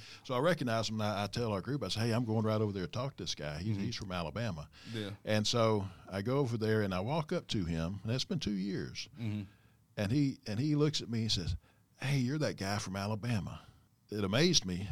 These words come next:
Speaker 1: but then I, I
Speaker 2: Yeah.
Speaker 1: started thinking about, you know what? Nobody talks to this guy.
Speaker 2: Mm-hmm.
Speaker 1: So one guy talks to him, and he remembers.
Speaker 2: Two years later.
Speaker 1: Yeah,
Speaker 2: Yeah.
Speaker 1: two years later. So,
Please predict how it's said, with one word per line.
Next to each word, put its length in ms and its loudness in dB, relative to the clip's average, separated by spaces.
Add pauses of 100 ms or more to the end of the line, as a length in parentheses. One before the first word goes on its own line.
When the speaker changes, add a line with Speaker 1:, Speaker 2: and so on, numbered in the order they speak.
Speaker 1:
but 120 0
then 160 4
I, 100 4
I 140 -4
Speaker 2:
Yeah. 60 0
Speaker 1:
started 340 -2
thinking 260 -4
about, 240 -4
you 80 -4
know 100 -4
what? 140 -4
Nobody 420 -2
talks 380 -6
to 80 -8
this 100 -4
guy. 320 -12 (380)
Speaker 2:
Mm-hmm. 160 0 (300)
Speaker 1:
So 180 0
one 280 2
guy 460 2 (280)
talks 340 0
to 180 0
him, 320 -2 (720)
and 160 0
he 100 2
remembers. 560 2
Speaker 2:
Two 140 -2
years 240 -2
later. 300 -6
Speaker 1:
Yeah, 220 2
Speaker 2:
Yeah. 120 -2
Speaker 1:
two 140 2
years 320 0
later. 260 0
So, 260 2